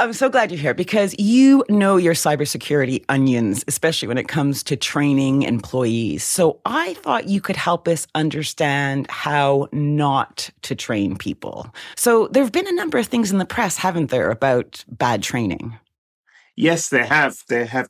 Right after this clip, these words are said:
Speaker 2: been some unfortunate incidents where people have sent out some, some training campaigns and they've not been received very well at all. And it's, it's had the opposite effect. It's, it's actually enraged people and they've, uh,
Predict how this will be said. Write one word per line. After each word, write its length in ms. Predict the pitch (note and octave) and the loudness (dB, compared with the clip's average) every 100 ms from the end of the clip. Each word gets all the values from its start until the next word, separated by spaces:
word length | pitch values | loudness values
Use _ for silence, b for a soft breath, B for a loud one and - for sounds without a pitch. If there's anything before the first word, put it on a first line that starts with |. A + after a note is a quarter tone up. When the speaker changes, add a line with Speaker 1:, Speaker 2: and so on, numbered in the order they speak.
| - | -2
Speaker 2:
been 360 | B2 B2 B2 | 0 2 0
some 280 | B2 C3 A#2 | 0 -2 -2
unfortunate 640 | - C#3+ - C3 B2+ - A2+ | -2 -2 0 0 0 -2 -2
incidents 560 | A#2 - C3 B2+ - | -2 -4 -2 -2 -4
where 220 | A#2+ A2+ | 0 2
people 340 | A2 B2+ A#2+ A2 | 2 -2 -2 -2
have 160 | A2 | -4
sent 180 | - A#2+ | -4 -4
out 220 | A2 A2+ | -4 -6
some, 360 | - G#2+ G#2 G#2 | -4 -6 -6 -8
some 240 | - A#2 G#2 | -8 -8 -6
training 600 | - C#3 C#3+ C3 C3 B2+ _ - | -2 0 2 4 4 0 _ -4
campaigns 480 | C3+ C3 A#2+ A#2+ | -4 -2 -4 -4
and 120 | A2 F#2+ | -6 -6
they've 160 | G2 | -6
not 300 | B2 C3 - | -4 -4 -4
been 160 | C#3 B2+ | -4 -4
received 680 | A#2 - A#2+ A2+ A2+ A2 - - | -4 -6 -4 -2 -2 -6 -14 -8
very 340 | A#2+ A#2 G#2 | -2 -2 -2
well 240 | G2+ G#2 | -2 -4
at 180 | F#2+ - | -4 -4
all. 320 | B2 G#2 G2 | -2 0 -2
And 240 | F#2+ F#2+ F#2+ B B B | -4 -8 -12 B B B
it's, 240 | - C3 D3 | -4 -4 -4
it's 160 | C3 | -6
had 160 | B2 A2 | -4 -2
the 100 | A#2+ | 0
opposite 380 | D3+ D3+ A2+ G2+ | 0 0 -4 -6
effect. 400 | - G#2+ G2+ G#2+ | -6 -8 -8 -8
It's, 200 | G#2 - | -10 -10
it's 140 | G#2 | -8
actually 360 | G2+ - C3 - | -8 -6 -6 -4
enraged 580 | B2 A#2 A#2+ A#2+ - - | -4 0 0 -2 -6 -8
people 380 | G#2 F2 G#2 G2 | -10 -8 -6 -4
and 180 | G2 | -4
they've, 320 | G2 G2 F#2 A2+ | -4 -4 -4 -6
uh, 200 | G2+ | -8